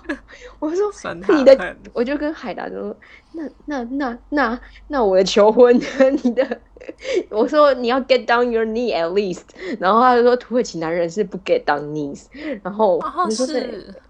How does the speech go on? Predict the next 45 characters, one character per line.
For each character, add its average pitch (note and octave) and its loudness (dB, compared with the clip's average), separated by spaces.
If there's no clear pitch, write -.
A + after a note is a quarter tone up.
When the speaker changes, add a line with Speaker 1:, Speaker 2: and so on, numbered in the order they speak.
Speaker 1:
他 G#3+ -4
觉 E3 -2
得， E3+ -4
觉 B2 -6
得 E3+ 2
这 G3 -4
样 E3 -4
是 D#3+ -4
侮 E3 0
辱 D#3+ 0
啦， - -6
可 F3+ -6
是 A#3 2
可 E3+ -6
能 D#3 -4
就 G3 -8
是 G3+ 0
文 - -2
化 E3 0
的 C#3+ 0
差 D#3 -4
异， - -8
他 - -8
们 F#3 0
是 G3+ 4
不 F#3 -2
跪 G3 4
下 G#3 0
来 D#3+ -2
求 E3+ -2
婚 F3 -8
的。 A3 -6
Speaker 2:
哦， B3+ -2
土 C4 -8
耳 B3 -2
其 G#3+ -12
那 A3 -8
边 G#3+ -12
不 G3 -18
是 F#3+ -18
这 G3+ -12
样 F3 -8
子。 - -20
哦， A#3 -12
OK。 - -16